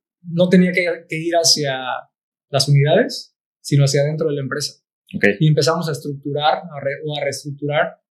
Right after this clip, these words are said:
Speaker 1: la empresa para sentar las bases de decir, "Ah, ok,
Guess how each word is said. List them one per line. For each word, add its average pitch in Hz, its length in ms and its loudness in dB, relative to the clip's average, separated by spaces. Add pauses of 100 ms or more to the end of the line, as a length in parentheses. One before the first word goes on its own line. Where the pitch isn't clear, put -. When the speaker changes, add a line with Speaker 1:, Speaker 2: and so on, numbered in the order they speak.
(260)
Speaker 1:
la 151 140 4
empresa 165 720 4 (320)
para 185 720 2
sentar 156 580 2
las 139 280 -4
bases 147 640 -4 (220)
de 143 140 0 (120)
decir, 151 300 -2
"Ah, 156 100 -2
ok, 160 120 -8